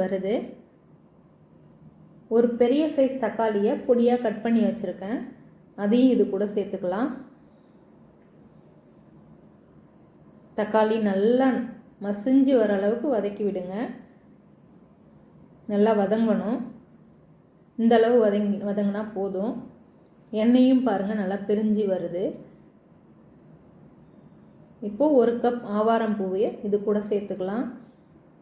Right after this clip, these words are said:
இது கொஞ்சம் லைட்டா வதக்கிக்கலாம். இது வதங்கிட்டு இருக்கும் போதே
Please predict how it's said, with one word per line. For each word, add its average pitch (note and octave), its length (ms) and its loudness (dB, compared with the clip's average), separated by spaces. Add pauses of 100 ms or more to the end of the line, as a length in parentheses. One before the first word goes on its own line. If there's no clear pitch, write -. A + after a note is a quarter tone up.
(3000)
இது A#3+ 120 0 (100)
கொஞ்சம் C#4+ 420 2
லைட்டா A3 400 2
வதக்கிக்கலாம். G3+ 640 -4 (3000)
இது A#3+ 180 6
வதங்கிட்டு A#3+ 460 2
இருக்கும் G#3 260 -2
போதே G3+ 240 0